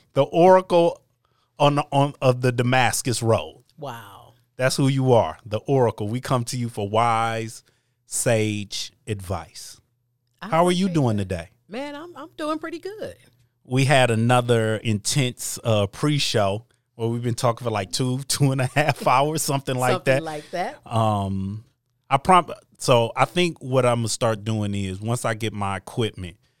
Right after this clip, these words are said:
Speaker 1: that I want us to, like, for, we have a Patreon page, and people who pay, we'll record, like, our conversations pre-show.
Speaker 2: Oh,
Speaker 1: So they'll
Speaker 2: yeah.
Speaker 1: get the, the pre-show talk and,
Speaker 2: Yeah. Ooh.
Speaker 1: and, and,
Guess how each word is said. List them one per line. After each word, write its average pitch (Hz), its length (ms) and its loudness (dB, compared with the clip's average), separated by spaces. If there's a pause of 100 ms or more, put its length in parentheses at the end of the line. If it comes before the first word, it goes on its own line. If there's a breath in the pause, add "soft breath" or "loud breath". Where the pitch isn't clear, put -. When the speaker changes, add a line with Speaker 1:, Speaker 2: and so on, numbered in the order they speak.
(200)
Speaker 1:
that 107 140 -4
I 107 80 4
want 113 240 2
us 107 220 -2
to, 101 460 -4 (560)
like, 98 300 -6
for, 101 380 -6 (160)
we 123 320 -2
have 120 180 4
a 98 80 0
Patreon 127 640 -2
page, 156 460 -4
and 98 180 -12
people 123 340 -6
who 101 180 -6
pay, 147 560 -2 (800)
we'll 120 220 0
record, 110 540 -2
like, 95 240 -8
our 101 100 -8
conversations 98 760 -8
pre-show. 95 640 -10 (340)
Speaker 2:
Oh, 165 140 -4
Speaker 1:
So 123 120 0
they'll 139 280 6
Speaker 2:
yeah. 151 80 2
Speaker 1:
get 131 300 -4
the, 98 420 0 (640)
the 95 80 -10
pre-show 147 640 0
talk 104 440 0
and, 101 400 -6
Speaker 2:
Yeah. - 80 -20
Ooh. 359 640 -10
Speaker 1:
and, 107 320 -6
and, 104 340 -6